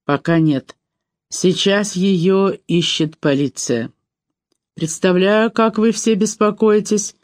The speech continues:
«Конечно, беспокоимся. Послушай,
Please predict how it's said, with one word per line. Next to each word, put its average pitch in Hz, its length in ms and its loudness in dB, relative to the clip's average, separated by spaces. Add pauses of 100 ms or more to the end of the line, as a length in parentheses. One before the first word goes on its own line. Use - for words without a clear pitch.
(400)
«Конечно, 135 500 0
беспокоимся. 120 880 -4 (440)
Послушай, 170 640 0